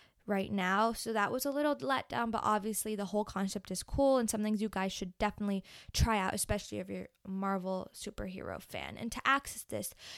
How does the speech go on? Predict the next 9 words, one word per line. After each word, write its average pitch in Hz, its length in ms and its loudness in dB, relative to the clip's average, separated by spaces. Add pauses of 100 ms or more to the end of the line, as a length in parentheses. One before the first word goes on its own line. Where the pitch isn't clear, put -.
just - 180 0
search 302 300 0
the 330 100 0
title 233 480 -4
up 208 400 -4
online 190 500 0
and 214 140 -4
it's - 220 -6
free. - 340 -12